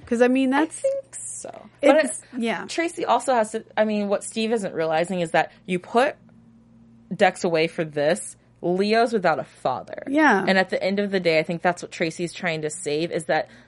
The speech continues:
Speaker 2: Leo loves his dad. Leo needs his dad. <clears throat> Even if he is a horrible human being to Tracy,
Speaker 1: The
Speaker 2: that doesn't,
Speaker 1: father-son
Speaker 2: the,
Speaker 1: relationship
Speaker 2: yeah, the father-son relationship is
Speaker 1: is
Speaker 2: something she still wants her son to have. And Steve's not putting that part together. He's just thinking,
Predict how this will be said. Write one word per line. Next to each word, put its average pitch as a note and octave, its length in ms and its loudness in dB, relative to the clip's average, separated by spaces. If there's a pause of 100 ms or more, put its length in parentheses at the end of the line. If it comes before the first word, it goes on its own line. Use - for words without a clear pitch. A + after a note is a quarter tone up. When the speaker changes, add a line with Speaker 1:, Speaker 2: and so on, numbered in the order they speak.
(120)
Speaker 2:
Leo A3 460 2
loves D#3+ 400 2
his D#3 180 -6
dad. C#3 440 -2
Leo E3 580 4
needs D#3+ 680 -4
his D3 320 -6
dad. F2 420 -4 (120)
<clears throat> - 140 0
Even G3+ 300 4
if F#3+ 200 -2
he F3+ 160 0
is E3+ 140 4
a D#3+ 60 2
horrible D#3 640 2
human E3 300 -6
being D3+ 300 -4
to E3 380 -6
Tracy, G#3+ 800 -6 (920)
Speaker 1:
The E3 80 -4 (280)
Speaker 2:
that F#3 140 6
doesn't, A3 180 6
Speaker 1:
father-son A3 340 4
Speaker 2:
the, F#3+ 60 4
Speaker 1:
relationship F#3+ 420 2
Speaker 2:
yeah, F3+ 60 4
the E3+ 80 -2
father-son G3 580 0
relationship F3 540 -6
is E3+ 80 -4
Speaker 1:
is - 40 -12
Speaker 2:
something F3 280 -4
she F#3 160 -10
still F#3 280 -2
wants E3 260 -4
her F3 100 -6
son D#3 280 -4
to D3 80 -10
have. - 380 -4 (340)
And E3+ 100 -6
Steve's G3+ 340 -4
not - 180 0
putting D#3 360 -2
that D3 220 2
part - 280 -4
together. C#3 300 -4
He's E3 200 -4
just E3+ 160 -8
thinking, D#3 260 -6